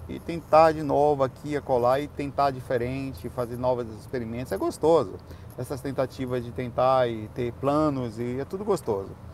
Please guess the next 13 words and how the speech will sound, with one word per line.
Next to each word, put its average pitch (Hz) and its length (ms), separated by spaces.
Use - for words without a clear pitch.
Beleza? 214 580
Abraço 180 400
aí 175 80
pra 170 160
vocês, 165 500
equilíbrio 151 480
sempre. 139 1120
Lembra-se 135 400
sempre, 160 320
o, 123 360
o 127 40
foco 156 320
desse 135 340